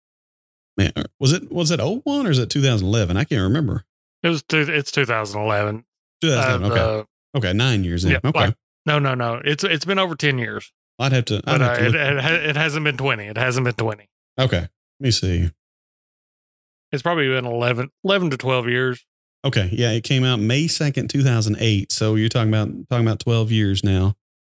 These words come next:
Speaker 1: And so that's, that really impacted my list. But yeah, I mean, you know, Batman, a Spider-Man, absolutely. Heck, neither one of us said Superman. <laughs> And, and that's, uh, that's fanta-, you know, S-, Superman's fantastic.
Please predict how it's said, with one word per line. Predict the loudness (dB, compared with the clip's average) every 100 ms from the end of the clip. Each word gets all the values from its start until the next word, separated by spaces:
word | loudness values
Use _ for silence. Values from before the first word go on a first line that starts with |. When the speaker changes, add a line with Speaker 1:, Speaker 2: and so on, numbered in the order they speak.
| _ _ _
Speaker 1:
And | -2 0
so | 0
that's, | -2 -2
that | -2 0
really | 2 2 0
impacted | 0 0 0 0 0 0
my | 2 2
list. | 2 0 -2
But | -2 0
yeah, | 0 -2 -4
I |
mean, | -6 -2
you | 0 2
know, | 2 -2 -4
Batman, | -4 -2 0 0 0 0
a |
Spider-Man, | -2 -4 -4 -2 0 0 2 2 0 -4
absolutely. | -2 -2 0 0 2 2 2 -2 -4 _ _ _ _
Heck, | -2 -2 -2 -4
neither | 0 0
one | 0 0
of | -2
us | 0
said | -2
Superman. | 0 0 0 0 2 0 -2 -4
<laughs> |
And, | -2 0 0 -2 -4 -4 _ _ _ -2
and | 0
that's, | 0 0 0
uh, | 2 2 -2 -6 _ _ _ _ _ _ -2
that's | 0 0
fanta-, | 0 0 0 0
you | 0
know, | 0
S-, | -2 _ -16 -4
Superman's | -4 0 0 0 0
fantastic. | 0 0 0 -2 -2 -4